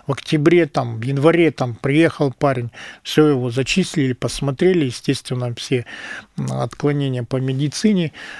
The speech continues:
всё. А, и, а сейчас мы не можем его взять. Вот, к сожалению, сейчас такие законы существуют.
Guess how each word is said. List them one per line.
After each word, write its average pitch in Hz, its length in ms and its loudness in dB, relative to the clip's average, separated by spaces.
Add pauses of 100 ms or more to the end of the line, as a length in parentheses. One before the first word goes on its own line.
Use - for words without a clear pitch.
(180)
всё. 131 300 -2 (600)
А, 147 140 0
и, 175 480 0
а 160 320 4
сейчас 185 540 2
мы 160 100 0
не 156 100 0
можем 135 340 0
его 123 180 -2
взять. 120 320 -6 (420)
Вот, 143 140 0
к 147 80 -6
сожалению, 156 580 2
сейчас - 280 -2
такие 135 360 -4
законы 123 440 -2
существуют. - 840 -8